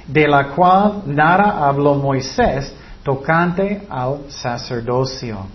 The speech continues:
Y entonces, eso es tan interesante, es una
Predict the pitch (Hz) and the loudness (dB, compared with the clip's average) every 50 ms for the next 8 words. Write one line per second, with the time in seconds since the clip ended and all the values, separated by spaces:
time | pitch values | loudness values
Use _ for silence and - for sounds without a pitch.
0 | - - - - - - - - - - - - - - 175 170 170 160 175 214 | -18 -20 -20 -20 -20 -20 -20 -20 -20 -20 -20 -20 -14 -4 0 2 2 4 4 4
1 | 196 202 196 196 - - 220 233 226 - 294 277 - - - - 208 220 240 254 | 4 2 0 -2 -2 0 0 0 0 0 0 0 0 -2 -4 -6 -2 -2 0 0
2 | 247 226 220 208 190 185 180 - 214 208 185 - 147 131 139 135 - 170 151 147 | 0 0 0 0 0 0 2 2 2 2 2 2 0 -2 -2 -2 -2 -2 -2 -2
3 | - 208 247 277 | 2 4 6 6